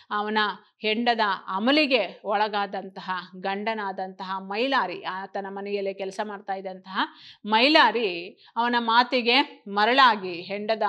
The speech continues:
ಅಮಲ್ನಲ್ಲಿ ಅವನು ಹೇಳಿದಂತಹ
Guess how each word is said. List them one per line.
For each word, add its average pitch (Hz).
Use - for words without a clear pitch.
ಅಮಲ್ನಲ್ಲಿ 208
ಅವನು 302
ಹೇಳಿದಂತಹ 262